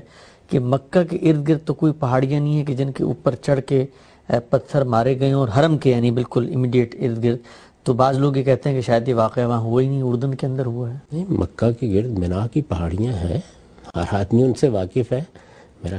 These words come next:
Speaker 2: خیال ہے کہ ان کو وہاں جانا چاہیے اور دیکھنا چاہیے۔ بہت پہاڑ ہیں، بہت سی چیزیں ہیں۔ خود مکہ کے ارد گرد آپ حرم کے اندر کھڑے ہو جائیں تو آپ کو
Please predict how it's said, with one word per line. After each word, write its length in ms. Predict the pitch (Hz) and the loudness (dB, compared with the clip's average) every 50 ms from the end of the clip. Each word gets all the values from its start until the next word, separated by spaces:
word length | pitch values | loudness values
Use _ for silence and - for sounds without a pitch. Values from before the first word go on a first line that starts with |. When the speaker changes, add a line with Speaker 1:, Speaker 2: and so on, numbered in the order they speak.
| 87 | -6
Speaker 2:
خیال 200 | - 92 92 92 | -4 -2 -2 0
ہے 80 | 101 113 | -2 0
کہ 120 | 127 - | 0 0
ان 80 | 131 117 | -2 -2
کو 100 | 107 120 | -2 0
وہاں 160 | 107 95 104 | 0 0 0
جانا 320 | 98 87 87 76 82 95 98 | 0 -2 -2 -2 -2 -2 -2
چاہیے 380 | - - 127 123 131 165 190 | -2 -2 -2 -2 0 0 0
اور 80 | 175 113 | 0 -2
دیکھنا 400 | 87 92 85 76 - - 95 113 | -2 -2 -4 -4 -4 -6 -6 -4
چاہیے۔ 360 | 110 - 123 - 143 196 220 175 80 | -2 -2 -2 0 0 -2 -2 -2 -4
بہت 300 | 78 73 - - - - | -4 -4 -4 -4 -4 -2
پہاڑ 360 | - 110 - 107 107 117 131 | -2 0 0 0 -2 -2 -2
ہیں، 160 | 135 156 190 196 160 | -2 -2 -2 -2 -2
بہت 180 | 90 76 85 87 - | -2 -2 -4 -4 -6
سی 140 | - - 123 | -6 -6 -6
چیزیں 340 | 117 - 123 123 123 139 147 | -4 -4 -4 -4 -2 0 0
ہیں۔ 100 | 156 180 196 - - - - - - - - | 0 0 -2 -6 -16 -20 -20 -20 -20 -20 0
خود 220 | - - 120 110 | 2 4 4 4
مکہ 360 | 98 82 80 - - - 139 | 2 0 -2 -2 0 0 0
کے 240 | 139 135 147 135 135 | 2 2 0 0 0
ارد 120 | 127 123 | 0 -2
گرد 380 | 123 120 151 170 165 147 117 92 | -2 -2 0 0 0 -2 -2 -2
آپ 340 | 87 92 98 - - - 110 | -2 -2 -4 -6 -6 -2 2
حرم 200 | 101 117 131 123 | 2 2 2 2
کے 120 | - 127 | 2 2
اندر 260 | 104 95 101 113 147 | 2 2 2 0 -2
کھڑے 260 | 143 - - 143 143 139 | -2 -2 -2 0 2 2
ہو 100 | 143 143 | 2 2
جائیں 220 | 135 135 135 135 | 2 2 0 0
تو 160 | 123 - 127 | 0 0 0
آپ 260 | 107 104 107 - - | 0 0 0 -2 -4
کو 220 | - 123 139 180 | -2 0 0 0